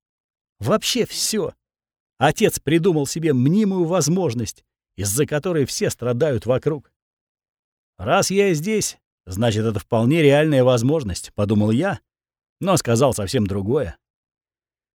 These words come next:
«Так ты сможешь нас провести? И я могу рассчитывать, что ты будешь держать язык за зубами?» «Лучше бы ты не рассказывал. Иначе...»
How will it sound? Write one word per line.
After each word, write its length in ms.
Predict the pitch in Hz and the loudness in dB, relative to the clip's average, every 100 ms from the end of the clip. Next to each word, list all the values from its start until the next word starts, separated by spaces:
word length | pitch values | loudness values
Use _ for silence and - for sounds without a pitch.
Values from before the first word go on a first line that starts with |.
| _ | _
«Так 260 | 131 131 - | 2 2 2
ты 260 | 160 160 131 | 0 0 0
сможешь 400 | 160 226 202 170 | 0 0 0 -2
нас 200 | 113 - | -2 -2
провести? 580 | 113 135 147 - - _ _ _ _ _ | -2 0 -2 -6 -12 _ _ _ _ _
И 80 | 110 | 0
я 340 | 127 120 127 | 2 4 4
могу 240 | 131 127 139 | 2 2 0
рассчитывать, 520 | 131 - 180 185 147 | 0 -2 -2 0 -2
что 160 | - - | -2 -2
ты 100 | 120 | 0
будешь 320 | 139 135 95 | 0 0 0
держать 420 | 117 101 147 175 | -2 0 0 0
язык 280 | 123 139 160 | 0 0 0
за 100 | 127 | 0
зубами?» 500 | 117 113 170 214 - _ _ _ _ _ _ _ - | 2 2 2 0 -8 _ _ _ _ _ _ _ -10
«Лучше 280 | 156 214 120 | -4 -2 0
бы 120 | 113 | 0
ты 100 | 117 | 2
не 140 | 120 123 | 2 4
рассказывал. 720 | 120 - 165 156 101 - - _ _ _ - | 2 -2 -4 -4 -8 -14 -20 _ _ _ -4
Иначе...» 680 | 120 135 175 160 156 135 | 0 2 2 0 -4 -6